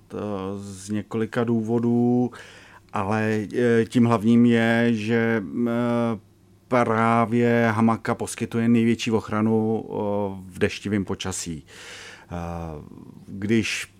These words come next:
prší tři dny, tak často ta země už není schopná pojímat žádnou další vodu, všude je mokro, všude jsou kaluže a hledat rovnej pá-, plácek, který není mokrej, je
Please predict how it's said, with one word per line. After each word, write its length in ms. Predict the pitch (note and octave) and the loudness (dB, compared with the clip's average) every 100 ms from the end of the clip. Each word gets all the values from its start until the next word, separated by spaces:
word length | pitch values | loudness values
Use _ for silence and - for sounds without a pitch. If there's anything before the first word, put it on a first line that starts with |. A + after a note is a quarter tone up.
| - | -4
prší 360 | G#2 - A#2+ | -4 -2 -2
tři 220 | A2+ - | 0 -2
dny, 460 | A#2+ A2+ A2 A2 A2 | 2 4 4 2 2
tak 200 | A#2 G#2+ | -2 -4
často 340 | - G#2+ - G#2+ | -6 -8 -4 -4
ta 120 | A2 | -2
země 240 | G#2 A2 | 0 0
už 200 | G#2 G2+ | 0 -2
není 220 | A2 G#2+ | 0 0
schopná 480 | A2 - G2 A2+ A2 | 0 -4 -4 -2 -2
pojímat 420 | - G#2 G#2 A2 | 0 0 2 0
žádnou 340 | G#2 G2+ G2+ G#2+ | 0 0 0 2
další 360 | G2+ F#2+ - | 0 0 -2
vodu, 360 | A2+ G2 G2+ G#2 | -2 0 0 0
všude 300 | G2 - G2+ | -2 -4 0
je 80 | A2 | 2
mokro, 360 | G2 - G#2 | 2 -2 -4
všude 240 | G2 G#2+ G2+ | -4 -6 -6
jsou 220 | - A#2+ | -4 -4
kaluže 520 | A2 G#2 G#2 G2 G2+ F#2+ - - - - | -2 -2 0 0 -2 -4 -12 -16 -16 -4
a 280 | G2+ G2 F2 - | 0 0 -2 -8
hledat 420 | - A2+ A2 B2 B2 | -4 0 2 2 2
rovnej 300 | A#2 A#2 B2 | 2 2 2
pá-, 540 | A#2 G#2+ G2+ A2+ G#2 | 2 2 2 0 0
plácek, 580 | - A2 G#2 - G#2+ G2+ - | 2 2 2 0 -2 -4 -12
který 260 | - G#2 G#2 | -6 -2 0
není 180 | G#2+ A2+ | 2 2
mokrej, 520 | G#2+ F2+ G#2+ G#2 G#2 - - - | 2 0 0 2 0 -4 -18 -2
je 300 | A2 A2 G#2+ | 2 2 2